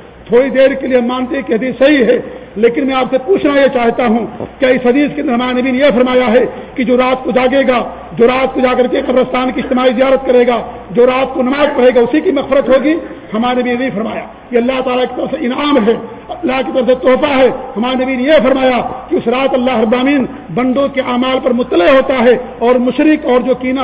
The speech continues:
پرور ہے، اس کو چھوڑ کر کے باقی لوگوں کو معاف کر دیتا ہے۔ یہ نہیں فرمایا کہ جو نماز پڑھے گا، جو رات کو جاگے گا، جو اجتماع، جو زیا-، زیارت کرے گا قبرستان کی، یا جو حلوہ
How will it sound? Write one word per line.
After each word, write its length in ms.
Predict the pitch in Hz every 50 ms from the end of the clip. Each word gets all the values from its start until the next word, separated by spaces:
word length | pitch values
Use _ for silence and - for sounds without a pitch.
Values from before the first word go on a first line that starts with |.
| 262
پرور 260 | - 269 285 285 277 269 254 196
ہے، 100 | - 247 214 - - - - -
اس 140 | 339 269 - -
کو 120 | - 254
چھوڑ 240 | - 262 269 311 302
کر 140 | 302 302 269 -
کے 100 | - 269
باقی 300 | 254 247 254 - 277 262
لوگوں 280 | 247 247 247 233 262 269
کو 120 | - 247
معاف 240 | 220 233 233 233 -
کر 80 | 220 196 170
دیتا 200 | 202 196 - 202
ہے۔ 40 | 196 - - - - - -
یہ 100 | 226 233
نہیں 220 | 262 330 349 302
فرمایا 320 | 277 285 277 277 277 277 269
کہ 120 | 277 285
جو 100 | 220 269
نماز 220 | 262 262 262 262 254 254
پڑھے 220 | 262 233 247 254 247
گا، 120 | 247 240 - - - - - -
جو 140 | - 196 240
رات 280 | 262 254 262 254 - -
کو 60 | 320
جاگے 360 | 208 254 269 262 269 262 254 247
گا، 100 | 254 233 185 - - - -
جو 100 | 214 269
اجتماع، 320 | 262 - - - 254 269 269 226 190
جو 60 | 262 262 240 214 - -
زیا-، 180 | 202 247 254 262 226 180 247 240 175
زیارت 340 | 240 269 285 294 277 277 -
کرے 180 | 269 247 254 247
گا 60 | 269 254
قبرستان 440 | - 233 254 247 247 - 240 247 240
کی، 220 | - - 254 240 - - - - -
یا 120 | 254 254
جو 160 | 226 226 254 233
حلوہ 320 | 196 262 285 294 294